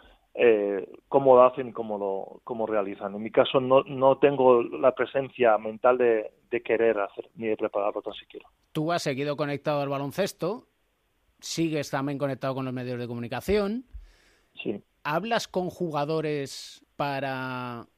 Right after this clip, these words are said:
Speaker 2: digamos que ponerles o prevenirles respecto a, oye, que te puede pasar esto, oye, que cuando te sientas mal, que te puedes sentir mal,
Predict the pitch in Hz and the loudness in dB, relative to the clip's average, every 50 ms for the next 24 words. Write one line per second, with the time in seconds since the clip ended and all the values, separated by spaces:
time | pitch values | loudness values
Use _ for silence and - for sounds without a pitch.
0 | _ _ _ - 123 143 143 160 160 165 170 - - 175 156 135 - 160 156 156 | _ _ _ -10 -8 -6 -4 -4 -4 -4 -6 -4 -4 -4 -4 -2 -2 -2 -2 -2
1 | 170 165 156 175 170 165 - - - 170 165 - 170 160 151 147 143 147 160 165 | -2 -4 -4 -4 -4 -6 -6 -8 -8 -6 -6 -4 -2 -2 -2 -2 -2 -2 -4 -4
2 | 165 160 156 143 147 143 - - - 143 - _ - 147 143 139 131 117 - _ | -6 -6 -6 -6 -6 -6 -6 -6 -8 -10 -8 _ -6 -4 -2 -2 -4 -6 -6 _
3 | - 143 151 160 131 104 76 - - 110 101 113 104 123 131 143 160 160 165 139 | -8 -8 -6 -6 -6 -8 -10 -12 -14 -12 -12 -10 -10 -8 -8 -8 -6 -6 -6 -6
4 | - 110 95 120 135 - - 135 113 - - 117 139 151 147 135 131 - 127 120 | -6 -8 -10 -10 -12 -10 -10 -10 -10 -8 -10 -10 -8 -8 -8 -8 -8 -8 -8 -8
5 | 120 120 110 117 113 - - 139 147 156 156 165 156 123 127 147 147 151 151 151 | -8 -10 -10 -12 -12 -12 -10 -8 -8 -8 -6 -6 -6 -6 -6 -8 -8 -10 -10 -10
6 | - 131 101 123 - 131 165 202 - - 131 123 110 - 107 101 110 143 190 165 | -12 -12 -10 -10 -8 -8 -8 -8 -8 -8 -10 -10 -10 -10 -10 -10 -8 -8 -8 -8
7 | 101 - | -10 -12